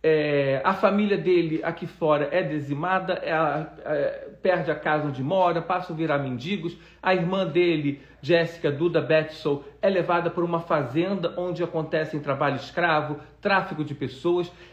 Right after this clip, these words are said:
e é o lugar justamente administrado pela facção crimino-, criminosa comandada por Sansa e também por quem? Dou-lhe uma nota mais, Zezinho,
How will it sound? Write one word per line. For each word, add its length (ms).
e 120
é 80
o 140
lugar 480
justamente 640
administrado 840
pela 220
facção 460
crimino-, 680
criminosa 560
comandada 580
por 300
Sansa 680
e 100
também 440
por 280
quem? 440
Dou-lhe 280
uma 180
nota 380
mais, 240
Zezinho, 640